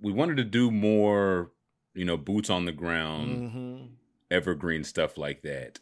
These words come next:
Speaker 1: And Scoob, one of my co-hosts, had a conne-, he has all types of just connections.
Speaker 2: <laughs>
Speaker 1: Um, it's like, yeah, somebody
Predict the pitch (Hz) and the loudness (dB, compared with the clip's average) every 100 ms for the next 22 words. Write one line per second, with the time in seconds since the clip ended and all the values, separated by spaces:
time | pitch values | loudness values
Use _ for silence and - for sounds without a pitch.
0 | - 73 78 76 73 69 69 - 113 139 | -16 -6 -4 -4 -4 -8 -12 -4 2 4
1 | 117 107 95 90 - 117 117 104 85 - | 4 2 0 0 2 2 4 2 0 -4
2 | - 90 92 95 92 - 85 85 82 73 | -4 -2 0 0 -2 -2 -4 -2 -4 -6
3 | - - 78 98 117 104 107 107 98 90 | -10 -6 -4 4 6 6 6 4 2 -4
4 | 85 - 87 78 90 - 107 110 107 - | -8 -6 -4 -2 -4 -2 -2 -2 -6 -16
5 | 80 76 104 85 85 80 80 78 - - | -16 -14 -8 0 0 0 -2 -6 -12 -20
6 | - - 104 123 - 110 110 104 90 | -20 2 6 6 6 6 6 4 2